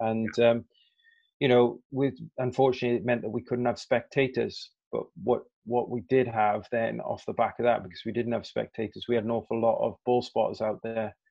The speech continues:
Speaker 1: So we almost had two ball spotters on every hole. Someone,
Speaker 2: Wow.
Speaker 1: you know, watching for their balls off the tee,
Speaker 2: Yeah.
Speaker 1: all high-vised up looking.
Speaker 2: Yeah.
Speaker 1: And, uh,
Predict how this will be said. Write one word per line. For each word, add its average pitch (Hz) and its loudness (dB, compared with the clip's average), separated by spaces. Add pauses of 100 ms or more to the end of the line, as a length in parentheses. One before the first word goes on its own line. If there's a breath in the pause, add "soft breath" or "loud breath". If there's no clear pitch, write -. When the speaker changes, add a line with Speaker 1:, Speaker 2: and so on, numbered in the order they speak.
(180)
Speaker 1:
So - 0
we 117 6
almost 117 -2
had 110 0
two 113 -2
ball 110 -2
spotters 110 -2
on 110 -4
every 107 -4
hole. 110 0
Someone, 107 -6
Speaker 2:
Wow. 87 -6
Speaker 1:
you 113 -4
know, 110 0
watching 110 -4
for - -6
their 113 0
balls 110 0
off 107 -6
the 107 -6
tee, 110 -4
Speaker 2:
Yeah. 113 -2
Speaker 1:
all 107 -2 (320 soft breath)
high-vised 117 6
up 117 6
looking. 113 0
Speaker 2:
Yeah. - 6
Speaker 1:
And, 107 -4
uh, 107 2